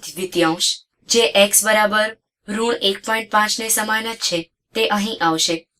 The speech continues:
અને પછી અંતે એક્સ બરાબર બે જે અહીં આવે. આમ અહીં આ ત્રણેય એક્સ અંતઃખંડ છે, તે આ બહુપદીના શૂન્ય છે. હવે તમે આ શૂન્યનો ઉપયોગ કરીને આ વિધેયનો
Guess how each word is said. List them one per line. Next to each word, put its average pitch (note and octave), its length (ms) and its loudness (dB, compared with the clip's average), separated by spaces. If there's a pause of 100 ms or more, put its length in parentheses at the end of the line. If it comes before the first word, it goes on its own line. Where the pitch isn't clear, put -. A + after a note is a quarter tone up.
(160)
અને C4+ 200 10
પછી C4 360 6
અંતે F3 240 0 (440)
એક્સ C4 240 0
બરાબર E3 360 2 (380)
બે A3+ 100 8 (300)
જે E4+ 100 8 (120)
અહીં G#3 340 -2
આવે. C4 160 -2 (360)
આમ C4+ 200 10 (100)
અહીં C4+ 340 8
આ C4 160 8
ત્રણેય A3 600 2
એક્સ A3+ 180 0 (140)
અંતઃખંડ G#3 680 -2 (100)
છે, F3 100 0 (380)
તે B3+ 80 8 (180)
આ A3 160 6
બહુપદીના A3+ 720 0
શૂન્ય A#3 400 0
છે. E3+ 120 0 (360)
હવે B3+ 320 8
તમે D4 220 8 (180)
આ A3 120 6 (100)
શૂન્યનો C4 440 4 (160)
ઉપયોગ A#3 360 4 (140)
કરીને E3+ 340 0 (400)
આ A3 240 8
વિધેયનો C4 440 8